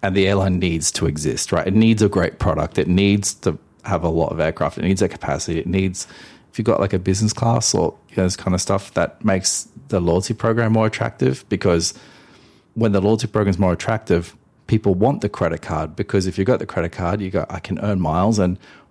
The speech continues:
one day I can fly first class from New York to London or New York to Paris. I can take my, my wife there. I can, we have this great trip."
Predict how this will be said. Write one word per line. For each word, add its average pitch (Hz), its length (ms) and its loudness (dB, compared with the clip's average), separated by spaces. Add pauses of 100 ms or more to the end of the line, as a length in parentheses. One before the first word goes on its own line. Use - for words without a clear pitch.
one 120 320 4
day 92 360 2
I 110 160 -2
can 101 180 -4
fly 82 240 0
first 85 340 -2
class 120 320 0
from 87 240 -4
New 82 80 -6
York 87 180 -2
to 113 100 -2
London 82 380 2
or 78 100 -6
New 85 60 -2
York 85 140 -4
to - 80 -12
Paris. - 420 -2
I 98 60 -2
can 110 160 0
take 90 220 -4
my, 92 260 -2 (600)
my 107 140 2
wife 131 380 2
there. 87 180 2
I 90 120 2
can, - 220 -2
we 113 120 2
have 95 180 -2
this 101 160 -10
great 135 340 0
trip." - 320 -4